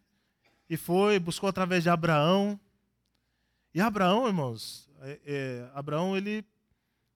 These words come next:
ele, ele teve uma evolução ali, vamos, vamos dizer, na, na questão de relacionar com Deus. Em Tiago dois, vinte e três, né, a gente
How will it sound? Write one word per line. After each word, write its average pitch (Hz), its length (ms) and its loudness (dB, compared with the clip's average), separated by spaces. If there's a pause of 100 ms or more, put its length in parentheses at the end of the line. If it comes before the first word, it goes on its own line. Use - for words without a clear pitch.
(120)
ele, 139 840 -4 (540)
ele 139 180 -20
teve 160 220 -6
uma 180 340 0
evolução 156 580 -4
ali, 127 140 -6
vamos, 127 300 -14
vamos 135 220 -10
dizer, 127 200 -6
na, 139 220 -6
na 135 120 -10
questão 147 280 -8
de 139 100 -10
relacionar 135 580 -8
com 123 140 -20
Deus. 107 400 -20 (800)
Em 135 40 -20
Tiago 151 360 -2
dois, 147 400 -2
vinte 135 200 -12
e - 60 -20
três, 160 380 -4
né, 143 200 -12
a 135 40 -16
gente 135 240 -20